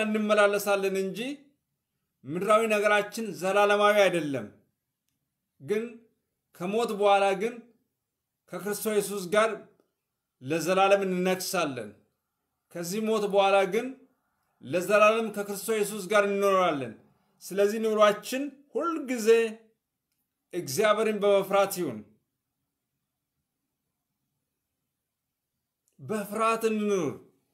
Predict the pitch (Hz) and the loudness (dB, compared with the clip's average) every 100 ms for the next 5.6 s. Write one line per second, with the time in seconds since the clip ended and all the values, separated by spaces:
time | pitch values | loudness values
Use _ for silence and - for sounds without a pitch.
0 | _ _ _ _ _ _ _ _ - 185 | _ _ _ _ _ _ _ _ -12 -10
1 | - 180 185 196 208 - _ _ _ _ | -8 -8 -6 -6 -6 -10 _ _ _ _
2 | _ _ _ 139 151 151 151 156 151 143 | _ _ _ -12 -10 -8 -8 -8 -10 -10
3 | 151 170 175 165 160 160 151 208 - _ | -8 -6 -4 -4 -4 -4 -6 -10 -14 _
4 | _ _ _ _ _ 117 147 165 175 170 | _ _ _ _ _ -10 -10 -2 -2 -2
5 | 131 170 170 160 127 | -2 -2 0 -4 -6